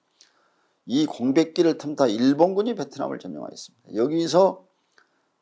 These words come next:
뭐 전쟁 얘기를 하려면은 뭐 책 몇 권을 쓰-, 써도 이제 부족할 것입니다.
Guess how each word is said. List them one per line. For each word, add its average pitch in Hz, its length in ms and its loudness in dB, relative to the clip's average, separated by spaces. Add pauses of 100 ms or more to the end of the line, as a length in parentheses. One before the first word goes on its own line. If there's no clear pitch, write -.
(240)
뭐 113 220 -4
전쟁 147 440 -2
얘기를 131 280 2
하려면은 127 540 -2
뭐 98 340 -4 (180)
책 - 160 -12
몇 92 220 -4
권을 120 300 -4 (200)
쓰-, - 140 -20 (100)
써도 - 360 -6
이제 92 200 -12
부족할 - 340 -10
것입니다. - 380 -20